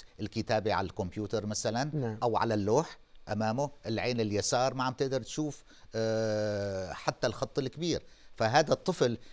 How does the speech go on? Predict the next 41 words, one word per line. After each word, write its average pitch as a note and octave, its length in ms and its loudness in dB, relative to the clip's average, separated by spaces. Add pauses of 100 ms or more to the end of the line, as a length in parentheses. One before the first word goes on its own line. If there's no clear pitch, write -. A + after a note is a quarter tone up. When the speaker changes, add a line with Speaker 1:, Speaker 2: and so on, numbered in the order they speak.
Speaker 1:
بيكون C3 340 0
محظوظ C3 640 4
لأنه A#2 300 0
هو E3+ 200 6
بيكتشف B2 420 -4
الحالة، A#2 400 0 (240)
بيروح B2+ 280 0
بيقول A#2 320 -2
لأهله A#2 420 0
إنه G2 200 -4
أنا A2+ 160 2
في G#2 260 -4
إحدى - 180 -4
العينتين G2 380 -4
ما C#3+ 100 -2
عم F#3 120 -4
شوف C#3 220 -8
فيها G2 240 -6
منيح. C#2+ 280 -12 (160)
Speaker 2:
نعم، A#2+ 260 -2 (580)
نعم. G2+ 120 -10 (420)
الآن A3+ 180 2
في A#3 140 4
بعض G#3 220 6
الحالات F#3 380 4
عند D#3 160 0
الأطفال D#3 340 2
في - 60 -6
المدارس، C3+ 500 0
الطفل F3 440 -2
اللي C#3+ 300 4 (440)
يعني، C3 600 -2 (180)
يعني A#2 260 -2
نسمع D#3+ 320 0
في C#3+ 100 0
بعض C#3 220 0
الأحيان D3 320 2
إنه C3+ 120 -2
والله D3 280 2
إن D3 80 0
المدرس C3+ 600 0